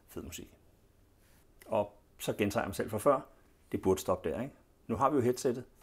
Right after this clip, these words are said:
Ja, men altså, Blue Microphone, de har, de har leveret en opgradering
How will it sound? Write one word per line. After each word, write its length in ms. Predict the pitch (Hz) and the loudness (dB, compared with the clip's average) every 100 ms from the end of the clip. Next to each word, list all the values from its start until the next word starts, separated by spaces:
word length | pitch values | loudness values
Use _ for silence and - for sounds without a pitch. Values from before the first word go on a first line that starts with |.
| - _ - | -20 _ -8
Ja, 140 | 73 - - - - - - | -6 -6 -8 -20 -20 -20 -12
men 140 | 104 82 | -4 -2
altså, 260 | 62 - - - - _ _ _ - - - - _ _ | -2 -4 -8 -14 -20 _ _ _ -20 -20 -20 -20 _ _
Blue 100 | 131 | 4
Microphone, 460 | 117 117 110 101 95 - | 6 6 4 0 -2 -6
de 120 | 101 | -4
har, 500 | 120 104 95 92 - - | 0 0 0 -4 -12 -12
de 80 | 107 | -6
har 80 | 117 | -2
leveret 320 | 104 104 101 | 0 0 -2
en 100 | 98 | 0
opgradering 560 | 101 - 107 - 98 | 0 2 0 -2 -8